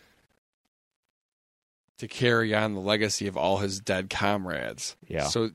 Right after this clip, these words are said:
Speaker 1: that adds to the whole
Speaker 2: Oh, no, he
Speaker 1: depth
Speaker 2: definitely
Speaker 1: of his character,
Speaker 2: Yeah, d-,
Speaker 1: too.
Speaker 2: no, he definitely was. He's like, "I'm a soldier. This is what I do." Like,
Speaker 1: Yeah.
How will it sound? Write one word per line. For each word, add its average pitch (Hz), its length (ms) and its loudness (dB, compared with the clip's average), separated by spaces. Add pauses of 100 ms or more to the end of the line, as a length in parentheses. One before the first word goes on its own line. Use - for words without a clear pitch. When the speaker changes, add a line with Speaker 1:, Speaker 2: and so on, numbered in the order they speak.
Speaker 1:
that 117 280 2
adds 120 320 2
to 120 360 -4
the 110 100 2
whole 117 500 0
Speaker 2:
Oh, 151 80 0
no, 156 100 -2
he 175 160 -2
Speaker 1:
depth 202 160 4
Speaker 2:
definitely 143 300 4
Speaker 1:
of 117 40 -4
his 117 180 0
character, 127 500 -2
Speaker 2:
Yeah, 104 140 2
d-, 87 120 0
Speaker 1:
too. 135 40 -2
Speaker 2:
no, 110 200 6
he 139 140 4
definitely 143 520 2
was. 98 520 2 (1300)
He's 82 140 2
like, 95 100 8
"I'm 98 240 6
a 90 60 2
soldier. 98 480 6
This 90 180 0
is 90 60 -2
what 87 160 2
I 85 100 4
do." 90 320 4
Like, 82 200 -2
Speaker 1:
Yeah. 62 80 -2